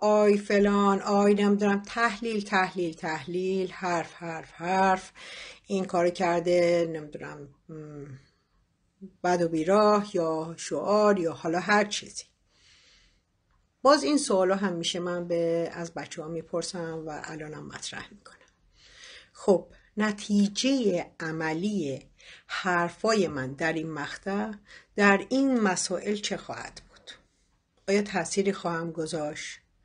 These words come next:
آیا کاری خواهم کرد؟ چه کاری؟ چه کاری می‌خوام انجام؟ یعنی می‌خوام ببینم که فقط حرف می‌زنم که بگم هستم،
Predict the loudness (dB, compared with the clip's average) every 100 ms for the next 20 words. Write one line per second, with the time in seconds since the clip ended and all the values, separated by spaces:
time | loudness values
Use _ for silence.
0 | -20 -18 -18 -20 _ 2 4 4 2 2
1 | 2 0 -4 -4 -6 -8 -10 -8 -10 -14
2 | -20 -20 _ _ _ _ _ _ _ _
3 | _ _ _ _ _ _ _ _ _ -2
4 | 0 0 -4 -8 -14 _ _ _ _ _
5 | _ _ _ _ _ _ _ _ _ _
6 | _ -2 0 0 -2 -8 -12 _ _ _
7 | _ _ _ _ _ -10 -6 -6 -6 -8
8 | -10 -14 -18 -4 2 4 4 2 2 2
9 | 2 2 -2 0 0 2 0 0 4 6
10 | 6 2 -2 0 0 0 -4 -4 -2 0
11 | 0 -2 0 0 0 -2 0 0 -4